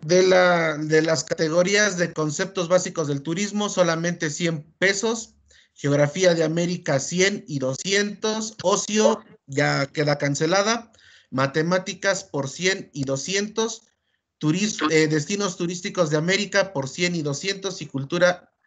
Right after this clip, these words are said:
general y lengua, cien y doscientos. Entonces, empeza-, eh, seguimos.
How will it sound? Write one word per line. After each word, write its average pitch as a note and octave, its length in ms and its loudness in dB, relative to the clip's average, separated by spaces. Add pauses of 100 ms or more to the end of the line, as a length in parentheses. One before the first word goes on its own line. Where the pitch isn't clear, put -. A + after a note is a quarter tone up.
(200)
general D3 580 2
y D3+ 120 -2
lengua, F#3 600 0 (140)
cien G3 540 0
y D#3+ 120 -6
doscientos. B2+ 680 -6 (1000)
Entonces, G#3 1080 0
empeza-, C#3+ 560 -2
eh, C3+ 260 0
seguimos. G3+ 800 0